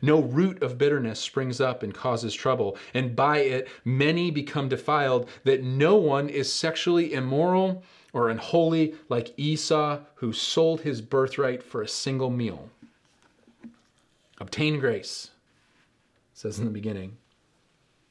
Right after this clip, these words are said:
See to it that no one fails to obtain the grace of God. That sounds like it's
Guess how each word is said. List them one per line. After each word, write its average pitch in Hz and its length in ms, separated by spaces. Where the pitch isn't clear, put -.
See 190 400
to 156 260
it 156 160
that 113 200
no 123 220
one 156 380
fails 123 720
to 107 160
obtain 117 460
the 104 60
grace 98 320
of 92 80
God. 85 360
That 120 200
sounds 190 420
like 139 140
it's - 160